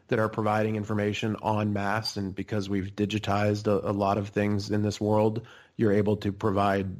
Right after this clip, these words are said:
information and breach data that, you know, is kind of beyond comprehension in the volume. You have individuals who are looking to just discredit organizations by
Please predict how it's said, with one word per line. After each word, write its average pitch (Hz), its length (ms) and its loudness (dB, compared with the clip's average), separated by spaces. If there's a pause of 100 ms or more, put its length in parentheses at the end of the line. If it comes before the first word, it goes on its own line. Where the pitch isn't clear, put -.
(160)
information 104 560 0
and 98 180 -2
breach 107 360 -2
data 98 360 2
that, 90 300 -2
you 107 100 0
know, 92 300 -2
is 95 160 -6 (200)
kind 101 140 0
of 95 120 -2
beyond 101 440 2
comprehension 101 720 0
in 95 140 0
the 95 60 -4
volume. 110 520 2 (500)
You 127 260 4
have 110 520 0 (320)
individuals 120 640 0
who 120 80 0
are 110 80 2
looking 110 320 -2
to 104 80 -4
just 101 260 -4
discredit 117 760 0
organizations 113 960 0
by 98 480 2